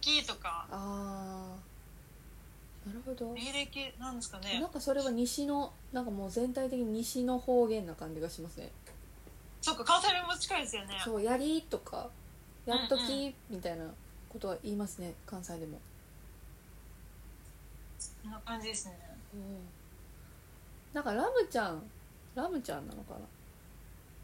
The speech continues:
Speaker 2: な？なんか語尾が、
Speaker 1: ラムちゃん。
Speaker 2: 語尾がすごい可愛い感じで終わる <laughs> イメージ。なんだっ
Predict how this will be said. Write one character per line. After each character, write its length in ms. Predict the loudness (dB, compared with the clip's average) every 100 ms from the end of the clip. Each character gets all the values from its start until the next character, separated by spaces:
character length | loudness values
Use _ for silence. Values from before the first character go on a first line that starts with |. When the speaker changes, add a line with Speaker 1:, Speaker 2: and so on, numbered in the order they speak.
| -16 -16 -16 -16 -16 -16 -16 -16 -16 -16 -16 -16 -10 0
Speaker 2:
な？ 100 | 6
な 120 | 6
ん 40 |
か 100 | 8
語 60 | 6
尾 40 | 6 4
が、 80 | 4
Speaker 1:
ラ 60 |
ム 60 | 2
ち 20 | 0
ゃ 40 |
ん。 20 |
Speaker 2:
語 100 | 6
尾 120 | 6 8
が 140 | 4
す 140 | 2 2
ご 120 | 4
い 60 |
可 180 | 4 2
愛 140 | 2 2
い 40 |
感 220 | 2 0
じ 120 | 2
で 80 | 4
終 260 | 6 6 2
わ 60 |
る 80 | -2 -4 -12 -12 -16
<laughs> 340 | -16 -14 -8
イ 100 | -4
メ 160 | -2 0
ー 60 | -2
ジ。 200 | -4 -8 -12 -16 -16 -16 -16 -16 -18 -16 -16 -16 -16 -16 -18 -18 -18 -16 -16 -16 -16 -16 -16 -16 -16 -16 -16 -16 -16 -16 -16 -6
な 80 | -2
ん 100 | -2
だ 80 |
っ 20 | -2